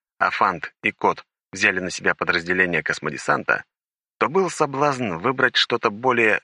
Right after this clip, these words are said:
руководящее. Однако дурной пример заразителен, и сидеть в штабе вдали от фронта, в то время как сам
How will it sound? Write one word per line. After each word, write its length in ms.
руководящее. 840
Однако 400
дурной 340
пример 360
заразителен, 720
и 100
сидеть 340
в 80
штабе 380
вдали 280
от 120
фронта, 520
в 160
то 120
время 320
как 160
сам 260